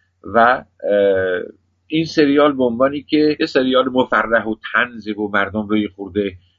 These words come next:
از اون حالت خستگی اونچه که گذشت و این مدت در بیاره و یه فضای شادی بده، به این عنوان این سریال تصویب شده. ما متن رو نوشتیم و دوازده قسمت سریال قرار بسازیم. دنبال تهیه کننده یا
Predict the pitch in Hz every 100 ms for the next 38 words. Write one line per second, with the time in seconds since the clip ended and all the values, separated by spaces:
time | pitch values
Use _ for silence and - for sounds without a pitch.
0 | _ 98 104 107 98 98 98 98 104 92
1 | - - - 95 - 107 92 110 110 95
2 | 98 104 90 90 101 107 - 98 101 95
3 | 92 101 - 107 113 107 104 101 98 98
4 | 98 101 - 95 95 92 92 - - 98
5 | 95 95 92 90 147 - _ _ _ 107
6 | 156 185 175 165 165 165 - 131 131 110
7 | 113 113 - 151 - 160 135 131 127 127
8 | - 131 117 101 - 139 143 135 _ _
9 | _ 98 107 107 127 117 - - 113 110
10 | 101 92 98 - 131 127 127 - 143 151
11 | 160 - _ _ _ 208 139 131 135 -
12 | 185 - 127 127 117 123 123 117 123 127
13 | 160 160 156 151